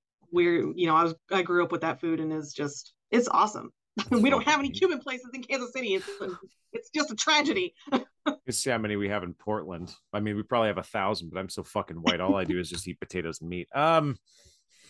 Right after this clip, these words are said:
Speaker 2: spices to me are pepper and salt. <laughs> All right. What's your favorite movie?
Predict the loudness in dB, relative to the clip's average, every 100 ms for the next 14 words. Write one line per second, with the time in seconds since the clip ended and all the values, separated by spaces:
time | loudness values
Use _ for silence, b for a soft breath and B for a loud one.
0 | b -20 b b -2 0 4 6 6 4
1 | 2 2 4 4 2 2 0 2 0 0
2 | -4 -2 -4 -6 _ _ b b b -18
3 | -18 0 2 2 -2 -6 -10 -16 -16 -16
4 | -16 -16 -16 -18 -18 b b -4 0 4
5 | 2 B B -4 0 4 6 6 6 6
6 | 4